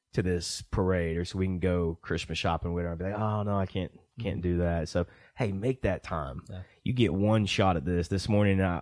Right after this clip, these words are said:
Speaker 1: I woke up and on my Facebook feed, I was telling you guys before we started, the, um, uh, uh, popped up from six years ago when we first moved here, and it was three of our kids.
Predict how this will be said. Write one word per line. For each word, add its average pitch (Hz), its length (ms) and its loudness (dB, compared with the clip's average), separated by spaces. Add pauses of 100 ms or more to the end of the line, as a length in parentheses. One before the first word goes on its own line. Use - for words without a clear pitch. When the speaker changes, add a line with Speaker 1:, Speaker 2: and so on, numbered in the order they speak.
Speaker 1:
I 95 100 2
woke 92 280 2
up 92 220 4
and 85 200 2 (420)
on 98 120 6
my 90 200 4 (140)
Facebook 95 400 0
feed, 92 280 2
I 90 60 4
was 87 100 0
telling 98 200 2
you 92 80 4
guys 90 380 2
before 92 360 0
we 87 100 2
started, 90 480 0 (180)
the, 92 260 -2
um, 85 420 0 (340)
uh, 92 120 0 (140)
uh, - 120 -4
popped 98 320 2
up 92 240 -2
from 87 200 0
six - 300 -4
years 107 160 4
ago 92 120 -2
when 90 80 2
we 90 40 2
first 95 240 0
moved 95 220 0
here, 82 340 -2
and 101 160 -2
it 87 80 -4
was 87 120 -4
three 110 260 2
of 92 120 -2
our 92 320 0 (160)
kids. 95 540 0